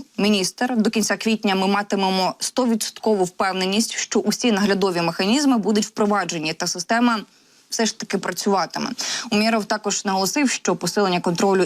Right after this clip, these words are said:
і прозорості у використанні безпекової допомоги, яка надається Україні партнерами, є одним із пріоритетів у роботі відомства. У рамках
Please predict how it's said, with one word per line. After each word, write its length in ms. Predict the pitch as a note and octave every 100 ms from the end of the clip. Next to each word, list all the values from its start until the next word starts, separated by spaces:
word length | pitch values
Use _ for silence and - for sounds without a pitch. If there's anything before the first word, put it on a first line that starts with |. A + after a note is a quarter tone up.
| -
і 300 | F3+ E3+ D#3+
прозорості 560 | G3 G3 F#3 E3 - E3+
у 60 | E3
використанні 520 | D#3+ E3 - F3+ F3
безпекової 600 | F#3 - F3+ E3 D#3+ E3
допомоги, 520 | E3+ F#3 F#3+ B3+ C4+ C4+ B3+
яка 220 | F3 F3
надається 420 | E3+ E3+ E3 F#3+
Україні 420 | F3 F#3+ A#3 D4
партнерами, 640 | C4+ A3+ A3+ A#3 A#3 A3+
є 160 | G3 G#3+
одним 380 | G3+ F#3 A3+ A3+
із 260 | G#3 F#3 F3 - - -
пріоритетів 680 | - A#3+ G#3+ F#3+ G#3+ G#3 F3+
у 20 |
роботі 380 | F3+ F3+ F#3+ F#3+
відомства. 540 | G3 F3 E3+ - - A3+ A3+ -
У 280 | G#3+ F#3+ E3+
рамках 540 | G3+ G3+ F3+ E3+ -